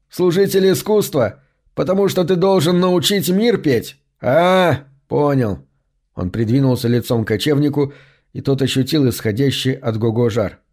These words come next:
«Выбор есть у каждого. Если у тебя есть хоть капля мозгов, ты будешь помнить свою роль. Компренде?»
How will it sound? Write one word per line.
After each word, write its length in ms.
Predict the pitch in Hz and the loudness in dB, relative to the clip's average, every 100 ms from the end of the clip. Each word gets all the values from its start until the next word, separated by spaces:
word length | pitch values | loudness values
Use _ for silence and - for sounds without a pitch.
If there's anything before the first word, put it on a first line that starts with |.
| _ _ _ _ _ | _ _ _ _ _
«Выбор 640 | 78 110 165 185 175 180 | -4 0 2 2 2 2
есть 460 | 165 175 175 170 170 | 4 4 2 0 0
у 100 | 156 | -2
каждого. 800 | - 160 160 139 127 117 101 - _ _ _ _ _ | 0 4 4 4 2 0 0 -6 _ _ _ _ _
Если 400 | - 143 180 143 170 | -2 0 2 2 0
у 80 | |
тебя 300 | 160 165 165 | 2 0 2
есть 280 | 170 165 160 | 4 4 2
хоть 220 | 170 151 | 0 -2
капля 420 | - 180 160 143 143 | 0 0 2 2 2
мозгов, 580 | 143 131 147 185 165 - _ _ _ _ | 2 0 2 0 0 -6 _ _ _ _
ты 140 | - | -6
будешь 420 | 135 165 165 135 - | -2 0 0 0 0
помнить 520 | 180 185 151 135 101 | 2 4 4 0 0
свою 300 | 113 127 123 | 0 2 2
роль. 320 | 127 110 95 _ _ _ _ _ _ | 2 0 -2 _ _ _ _ _ _
Компренде?» 880 | - 156 160 196 208 185 143 - - | -2 -2 0 2 2 2 0 -2 -8